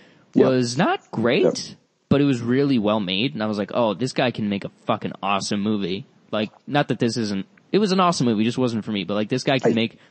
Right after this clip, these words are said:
Speaker 2: an awesome movie that is a hundred percent for me. And, like, as soon as I looked him up on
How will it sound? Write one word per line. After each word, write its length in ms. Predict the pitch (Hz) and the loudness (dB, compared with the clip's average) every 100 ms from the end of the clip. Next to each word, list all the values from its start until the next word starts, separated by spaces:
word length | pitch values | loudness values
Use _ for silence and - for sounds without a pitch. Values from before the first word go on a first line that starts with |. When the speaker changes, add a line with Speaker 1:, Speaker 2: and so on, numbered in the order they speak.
| - | -6
Speaker 2:
an 120 | 120 | -4
awesome 360 | - 110 110 123 | 0 0 0 -2
movie 200 | 113 113 | 0 0
that 100 | 104 | 0
is 100 | 101 | -2
a 40 | |
hundred 300 | 110 - 120 110 | -4 -2 -2 -2
percent 300 | 107 110 - | -2 -4 -2
for 80 | |
me. 320 | 104 101 110 147 - _ _ - | -2 0 0 -4 -12 _ _ -2
And, 160 | 123 | 0
like, 260 | 117 110 101 - | 2 0 -2 -2
as 160 | 123 - | -2 2
soon 160 | 143 | 4
as 100 | 135 | 4
I 60 | 131 | 4
looked 180 | 131 139 | 2 2
him 100 | 123 | 2
up 140 | |
on 80 | 117 | 4